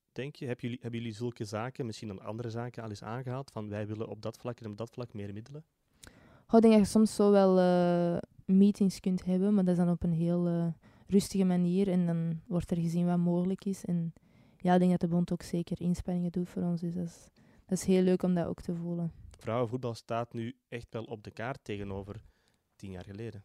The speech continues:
Speaker 2: Ja, dat kun je bijna niet vergelijken. Gewoon ook al k-, qua tenuutjes en zo, van die dingen. Nu heb je een mooi vrouwelijk model. In der tijd waren van die grote parachuten, dus
Speaker 1: <laughs>
Speaker 2: dat is, ja.
Speaker 1: Ja, ik lach ermee, maar het is echt wel
Speaker 2: Het is
Speaker 1: serieus.
Speaker 2: echt, ja, het, het is echt zo. En dat is gewoon mooi om te zien dat die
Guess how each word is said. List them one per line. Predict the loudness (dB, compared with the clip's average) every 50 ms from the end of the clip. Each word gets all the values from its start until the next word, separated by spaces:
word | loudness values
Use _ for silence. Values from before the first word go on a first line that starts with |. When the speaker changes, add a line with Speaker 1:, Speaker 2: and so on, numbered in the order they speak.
| _ _ _
Speaker 2:
Ja, | 4 6 6 6
dat | 6 4
kun | 2 2 0 0
je | -2 -4
bijna | -2 0 0 0
niet | 0 -2 -2
vergelijken. | -2 -4 -4 -2 -2 -2 -4 -4 -4 -4 -4 -4 -4 -6 -8 _ _ _ -20 _ _ _ _
Gewoon | 0 4 4 6
ook | 4 4 4
al | 2 0 0
k-, | -2 -6 -16 -16 -18 -12
qua | -4 -2 -2 -2
tenuutjes | 0 0 2 4 4 4 4 2 2 0 0 2
en | 2 2 2
zo, | 2 0 0 0
van | 0 0
die | 0 -2 -2
dingen. | -2 -2 -2 0 0 0 -2 -4 _ _ _ -12 _
Nu | -4 -2
heb | -2
je | -2 -2 0
een | 0
mooi | 2 2 2 2 2
vrouwelijk | 2 2 0 0 0 -2 -2
model. | -2 -2 -2 -2 -2 -2 0
In | 0
der | 0 -2 -4
tijd | -6 -8 -8 -6
waren | -6 -4 -4 -2 -2
van | -2 -2
die | -2 -2
grote | -2 -2 -2 -4 -6
parachuten, | -6 -6 -6 -6 -6 -8 -10 -8 -10 -8 -6 -4 -2
dus | -2 -2 -2 -4 -6 -8 -8 -6 -6 -8 -8
Speaker 1:
<laughs> | -8 -18 -20 -20 -20 _
Speaker 2:
dat | 6 8 8 8
is, | 6 4 -2 -6 -8 -8
ja. | -2 -2 0 0
Speaker 1:
Ja, | 2 0
ik | 0 2
lach | 2 2 2
ermee, | 2 0 2 2 0
maar | 0
het | 0 -2
is | -4 -6 -4
echt | -8 -8 -6
wel | -6 -6
Speaker 2:
Het | -4 -4
is | -2 0
Speaker 1:
serieus. | 0 0 0 0
Speaker 2:
echt, | -4 -2 6 8
ja, | 8 10 10
het, | 8 6 4
het | -2 -4 -4 -2
is | -2 2 4
echt | 4 4 4
zo. | 2 2 4 4
En | 6 6 6 4 4 4 2 2 2
dat | 2 0
is | 0 0
gewoon | -2 -2 0 2 2 2 0 0 -2 -6 _ -20 _ _ _ _ _ _
mooi | 2 4 6 6 6 6 4 4 4
om | 2 2
te | 0 0
zien | 0 2 4 4
dat | 4 4 2 -2 -6
die | -6 -4 -4 -2 -2 -2 -2 -4 -4